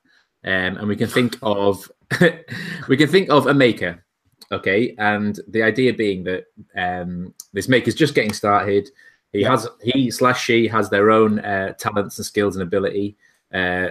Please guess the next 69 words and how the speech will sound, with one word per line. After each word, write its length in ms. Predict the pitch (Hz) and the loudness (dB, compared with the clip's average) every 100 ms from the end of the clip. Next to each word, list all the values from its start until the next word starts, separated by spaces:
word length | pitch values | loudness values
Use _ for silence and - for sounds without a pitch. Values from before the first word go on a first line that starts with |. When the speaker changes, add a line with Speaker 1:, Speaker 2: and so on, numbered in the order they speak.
| - | -4
Speaker 1:
or 100 | 95 | -4
they 80 | 95 | -2
could 140 | 92 | -2
just 200 | 90 - | -4 0
be 200 | 95 90 | 2 2
an 120 | 90 | 2
absolute, 480 | 92 - 95 90 90 _ | -4 -4 0 0 0 _
uh, 340 | 92 87 85 87 - _ | -4 0 0 -2 -8 _
car 200 | 101 92 | -2 0
crash 240 | - 82 90 | 0 -4 -4
like 140 | 82 | 0
me. 340 | 107 107 107 - - - - | 4 4 2 -6 -20 -16 -2
Um, 440 | 101 98 98 101 | 2 4 2 0
but 280 | 107 113 107 - _ - | 4 6 4 -2 _ 0
the 100 | 117 | 2
idea 300 | 107 131 120 | 4 4 4
being 300 | 113 104 101 | 2 0 -2
that 200 | 95 - | -4 -2
they, 140 | 101 | -2
they've 160 | 98 98 | -2 -2
got 120 | 143 | -2
an 60 | 139 | 0
idea 180 | 127 117 | 2 2
of 80 | 104 | 0
what 120 | 98 | -4
they 60 | |
want 160 | 98 92 | -6 -8
to 80 | 85 | -8
do 100 | 87 | -8
and 100 | 87 | -6
what 120 | 95 | -8
they 60 | 87 | -8
want 140 | 82 | -10
to 80 | 90 | -6
make, 440 | 95 90 - _ _ _ _ _ - | -4 -4 -8 _ _ _ _ _ -4
um, 260 | 92 92 | -2 0
but 100 | 90 | 0
they 60 | 95 | 0
don't 140 | 104 | 2
know 60 | 95 | 0
how 80 | 92 | -4
to 140 | 85 - | -8 -10
project 300 | - - - | -8 -8 -8
themselves. 420 | - - 76 - | -16 -14 -14 -14
So, 420 | - 82 82 85 | -8 -6 -4 -6
Speaker 2:
Yeah. 80 | 90 - _ - | -8 -14 _ -16
Speaker 1:
um, 440 | 85 85 85 87 - | -10 -8 -6 -8 -10
first 320 | - 160 147 | 0 2 2
of 100 | 101 | 2
all, 300 | 95 87 107 - | 2 4 4 2
I'd 80 | |
like 120 | 104 98 | -2 -4
you 60 | |
to 100 | - | -8
think 260 | 101 101 - - | -8 -8 -8 -10
of, 480 | 90 87 87 - _ _ _ _ _ - | -8 -6 -8 -10 _ _ _ _ _ -8
uh, 300 | 87 87 87 | -6 -4 -4
what 160 | - - | -2 0
this 100 | - | -2
person 340 | - 113 127 101 | 0 0 0 2
does, 420 | 143 117 78 - | 4 4 2 -4
what 140 | 98 | -4
their 120 | 95 98 | -4 -6
skill 240 | - 120 | 0 0
set 240 | - 90 | 2 -4
is, 160 | 78 80 | -4 -6
what 120 | 92 90 | -6 -6
they 100 | 87 | -6
make. 480 | 92 82 - - | -4 -6 -10 -20